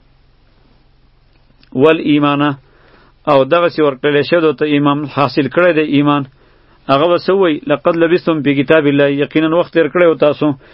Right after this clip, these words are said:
فی کتاب الله، په لیکلی شوي تقدیر د الله تعالی کې.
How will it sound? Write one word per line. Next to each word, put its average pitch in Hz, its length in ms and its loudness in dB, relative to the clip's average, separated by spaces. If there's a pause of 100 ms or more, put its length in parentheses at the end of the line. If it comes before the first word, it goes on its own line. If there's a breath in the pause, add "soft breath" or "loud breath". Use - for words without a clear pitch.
(180 soft breath)
فی 180 160 0
کتاب 156 380 0
الله، 143 300 2
په 135 120 -2
لیکلی 143 360 0
شوي 175 220 0
تقدیر 151 440 -2
د 143 60 -2
الله 143 240 0
تعالی 147 280 -2
کې. 151 160 -2